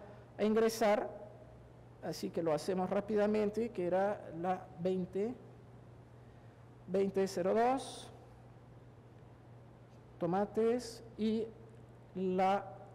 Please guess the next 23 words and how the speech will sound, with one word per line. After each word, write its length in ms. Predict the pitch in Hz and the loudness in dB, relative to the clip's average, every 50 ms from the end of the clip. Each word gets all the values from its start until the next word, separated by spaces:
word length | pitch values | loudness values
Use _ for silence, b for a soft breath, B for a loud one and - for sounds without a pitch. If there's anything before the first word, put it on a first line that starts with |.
| - - - - - - - | -18 -18 -18 -20 -20 -4 -2
pelados. 540 | 147 135 131 107 67 - 123 - - - - - - - - - - - - - - - - | 0 2 2 2 0 -2 -6 -10 -14 -16 -16 -18 -18 -20 -20 -20 -20 -20 -20 -20 -20 -20 -12
Exacto. 340 | - - 214 - - - - B B B B B B - | -4 -4 -4 -4 -6 -16 -18 B B B B B B -2
Ya, 160 | 139 113 - - - | -2 -2 -2 -4 0
ya 80 | - 196 | 2 2
está 160 | 202 - 269 | 2 4 4
en 60 | 254 | 4
la 100 | 214 202 | 4 4
partida 480 | 214 202 208 - 254 262 262 285 330 - B B B B B B B | 4 2 4 4 4 6 6 6 4 2 B B B B B B B
y 120 | 202 208 | 4 6
ahí 180 | 220 240 285 320 427 | 6 8 8 8 6
lo 100 | 302 269 | 6 4
que 120 | - 269 269 | 2 0 4
puedo 180 | 302 294 294 | 4 6 6
hacer 460 | 277 269 - 277 262 262 277 294 277 - | 6 4 4 6 6 6 6 4 4 4
es 280 | 262 262 277 269 - - | 4 4 4 2 0 0
escoger 720 | - 247 226 - - 269 262 - 269 233 226 220 254 294 - - - - - - - - - - | 0 0 2 4 2 2 4 4 4 6 6 6 4 2 -2 -8 -12 -14 -16 -16 -18 -18 -10 0
también 340 | - 196 208 214 247 247 233 | 4 4 6 6 6 6 6
los 200 | 226 208 - - | 6 4 6 6
años 360 | 226 214 196 196 220 254 - | 4 6 6 6 6 4 4
para 200 | - 190 185 185 | 4 4 4 4
tener 400 | - 196 190 196 202 214 233 214 - - | 4 4 6 6 6 6 4 2 0 2
una 240 | 214 233 226 220 214 | 4 4 4 4 4
secuencia, 760 | - 180 170 - 220 214 185 185 180 - 180 165 175 247 | 4 2 4 6 6 6 6 4 2 4 4 4 4 4